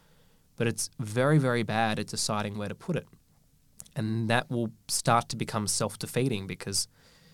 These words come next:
the opportunities for productive investment, renewable energy, scientific research, education, they won't be invested in by the capitalist system, and so growth will start to slow down.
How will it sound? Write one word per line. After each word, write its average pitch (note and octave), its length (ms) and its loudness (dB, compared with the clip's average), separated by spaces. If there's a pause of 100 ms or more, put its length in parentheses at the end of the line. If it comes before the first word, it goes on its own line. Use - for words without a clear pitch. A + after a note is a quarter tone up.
(240)
the A#2 160 2
opportunities C#3 680 4
for - 100 -4
productive A2 600 -4
investment, G#2 680 -4 (640)
renewable G#2+ 480 0
energy, A#2+ 480 4 (140)
scientific A2 580 -6
research, C3+ 680 2
education, A2 680 -2 (960)
they A#2+ 260 2
won't C3+ 260 6
be C3 120 4
invested A2+ 500 0
in G2+ 100 -2
by F#2+ 160 -4
the F2 80 -10
capitalist - 480 -6
system, - 360 -6
and F2 100 -10
so G2 180 -2
growth G#2 460 -2
will A2+ 80 -6
start A2 320 -2
to F3+ 60 -8
slow G2 340 -2
down. G#2 440 -4